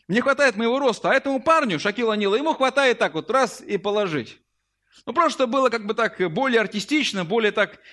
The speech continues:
завлекательно. Он прыгнет, пританцует там и так далее. Ну, это как бы, ну, иногда тоже попадется какой-то высокий парень, надо перепрыгнуть маленько его, но все же ему несложно просто положить туда мяч. Как он стал таким?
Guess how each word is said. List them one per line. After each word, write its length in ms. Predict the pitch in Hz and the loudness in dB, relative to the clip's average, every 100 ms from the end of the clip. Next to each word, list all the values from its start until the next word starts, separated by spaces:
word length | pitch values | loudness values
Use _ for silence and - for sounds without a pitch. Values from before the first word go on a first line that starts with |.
| _ | _
завлекательно. 600 | 196 233 269 311 233 269 | -2 0 2 2 2 -2
Он 80 | 226 | -2
прыгнет, 520 | 185 285 277 202 202 | 2 2 2 0 -2
пританцует 580 | - 240 226 - 269 233 | -2 -4 -4 -2 -2 0
там 160 | 202 | -4
и 40 | 190 | -2
так 180 | 196 | -2
далее. 360 | 196 247 214 160 - - | 0 2 2 -2 -6 -8
Ну, 180 | 311 339 | -4 -4
это 100 | 311 | -2
как 200 | 277 240 | -2 0
бы, 80 | |
ну, 100 | 269 | -2
иногда 200 | 285 277 | 0 0
тоже 200 | 262 262 | -2 -2
попадется 400 | 214 208 226 208 | -2 -2 -2 -2
какой-то 180 | 202 185 | -4 -4
высокий 300 | 190 214 175 | -4 -4 -4
парень, 260 | 160 269 196 | 0 0 2
надо 160 | 175 | -2
перепрыгнуть 380 | 156 170 254 233 | -2 -4 -4 -6
маленько 300 | 185 160 156 | -2 -2 0
его, 180 | 156 165 | 0 0
но 80 | 190 | -2
все 200 | 214 311 | -4 0
же 160 | 269 - - - | -2 -2 -18 0
ему 220 | 214 233 | 2 4
несложно 500 | 233 220 240 226 190 | 2 2 2 2 0
просто 260 | 214 - | -2 -2
положить 400 | - 190 196 190 | -2 0 2 0
туда 240 | 190 165 170 | -2 0 0
мяч. 520 | 165 123 98 - _ _ _ _ _ _ _ _ _ _ _ _ _ _ _ _ _ _ _ _ _ _ _ | 0 -2 -6 -12 _ _ _ _ _ _ _ _ _ _ _ _ _ _ _ _ _ _ _ _ _ _ _
Как 160 | - 240 | -2 -2
он 80 | 208 | -2
стал 160 | 180 | -4
таким? 460 | 165 147 131 92 | -4 -4 -6 -8